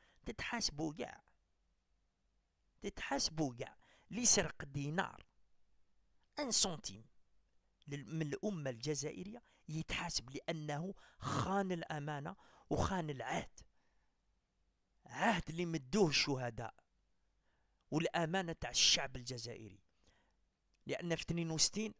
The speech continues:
حروا الأرض، واليوم اثنين وعشرين فبراير حروا الوعي.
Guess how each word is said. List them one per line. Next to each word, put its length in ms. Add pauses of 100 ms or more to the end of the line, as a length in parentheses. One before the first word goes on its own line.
(200)
حروا 440
الأرض، 340 (460)
واليوم 540 (360)
اثنين 220
وعشرين 340
فبراير 440 (360)
حروا 640 (320)
الوعي. 460